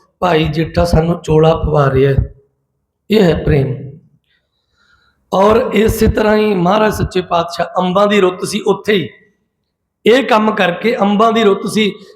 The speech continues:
ਅੰਬ ਲੈ ਲਿਆ ਮਹਾਰਾਜ ਵਾਸਤੇ। ਸੋਚਿਆ ਸਫ਼ਰ ਬੜਾ ਲੰਬਾ ਹੈ, ਇਹ ਅੰਬ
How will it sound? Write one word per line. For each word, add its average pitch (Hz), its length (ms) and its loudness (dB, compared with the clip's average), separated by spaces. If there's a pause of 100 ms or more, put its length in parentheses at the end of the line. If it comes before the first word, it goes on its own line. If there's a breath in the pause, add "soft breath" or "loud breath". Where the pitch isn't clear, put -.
(120)
ਅੰਬ 196 260 2
ਲੈ 175 240 4
ਲਿਆ 175 220 2
ਮਹਾਰਾਜ 180 380 -2
ਵਾਸਤੇ। 151 460 -6 (300)
ਸੋਚਿਆ 180 460 2
ਸਫ਼ਰ 175 380 0
ਬੜਾ 175 200 2
ਲੰਬਾ 160 320 0
ਹੈ, 151 100 -2 (320 loud breath)
ਇਹ 196 60 2 (120)
ਅੰਬ 175 220 0